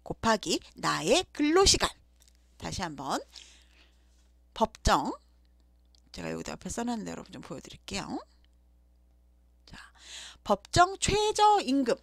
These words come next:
그 해의 법정 최저 임금 곱하기 직원, 그 직원의 월소정 근로 시간이 최저 임금 기준액이 되는 겁니다. 여러분들, 이분이 월급이 삼백만 원이더라도요,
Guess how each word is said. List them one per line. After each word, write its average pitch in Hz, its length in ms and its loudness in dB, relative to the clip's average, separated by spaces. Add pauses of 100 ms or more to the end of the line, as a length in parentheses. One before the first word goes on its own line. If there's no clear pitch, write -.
(120)
그 302 280 2
해의 359 320 6
법정 240 360 0
최저 311 320 0
임금 247 360 -2
곱하기 254 760 -2 (260)
직원, 254 360 4 (400)
그 277 280 0
직원의 196 640 0
월소정 311 800 0
근로 190 300 -2
시간이 269 580 -2
최저 311 320 0
임금 202 520 -2
기준액이 208 800 -2
되는 208 280 -4
겁니다. 202 380 -2 (1040)
여러분들, 302 460 2
이분이 254 380 0
월급이 220 440 4
삼백만 392 560 8
원이더라도요, 190 840 -2